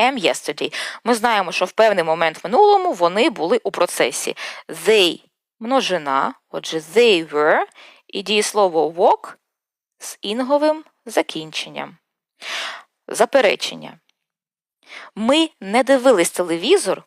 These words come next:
коли батько прийшов додому. Past simple –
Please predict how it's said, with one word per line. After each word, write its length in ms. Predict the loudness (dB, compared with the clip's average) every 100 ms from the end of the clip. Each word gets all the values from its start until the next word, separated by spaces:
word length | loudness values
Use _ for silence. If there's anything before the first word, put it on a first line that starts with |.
| -4
коли 480 | 0 2 2 0 -2
батько 460 | -4 0 0 0 -2
прийшов 440 | -2 -4 -2 -2
додому. 520 | -2 -4 -4 -8 -10 -20 _ _ _ _ _ _ _ -20 -20 _ _ _ _ _ _ -2
Past 540 | -2 -2 -2 -2 -2
simple – 180 | -4 -4